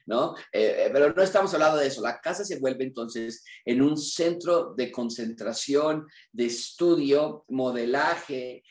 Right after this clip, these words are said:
enseñanza, ejemplificación de la palabra de Dios. ¿Por qué? Porque la mujer está siendo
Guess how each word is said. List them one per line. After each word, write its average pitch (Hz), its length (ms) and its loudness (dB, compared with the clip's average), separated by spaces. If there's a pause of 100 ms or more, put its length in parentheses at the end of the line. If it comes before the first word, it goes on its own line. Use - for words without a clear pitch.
enseñanza, 135 1080 0
ejemplificación 123 1200 -4
de 131 80 0
la 123 120 0
palabra 104 380 -4
de 104 140 -2
Dios. - 320 -2 (200)
¿Por 139 200 0
qué? 170 80 2
Porque 139 240 -4
la 123 120 0
mujer 143 440 2
está 135 400 -2
siendo 127 640 -6